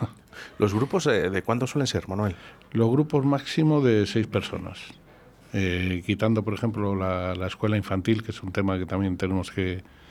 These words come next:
Speaker 1: que tocar, porque, mm, es un tema apasionante, el tema de los niños. Pero los grupos de, de, de adultos, lo ide-, yo lo ideal para mí son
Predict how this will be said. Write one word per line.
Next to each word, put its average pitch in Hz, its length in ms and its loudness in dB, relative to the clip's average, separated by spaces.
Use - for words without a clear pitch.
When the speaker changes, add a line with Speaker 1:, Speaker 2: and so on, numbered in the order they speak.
Speaker 1:
que 104 120 -2
tocar, 95 420 0
porque, 92 280 -12
mm, 95 640 -10
es 113 160 -12
un 95 260 0
tema 101 280 0
apasionante, 101 680 -2
el 101 60 -12
tema 98 200 2
de 90 60 0
los 95 140 -2
niños. 113 400 2
Pero 110 240 4
los 113 180 4
grupos 147 440 4
de, 131 340 6
de, 117 280 4
de 107 160 2
adultos, 135 520 4
lo 120 160 2
ide-, 120 300 4
yo 151 200 4
lo 170 120 6
ideal 147 220 6
para 139 180 4
mí 151 160 4
son 135 580 4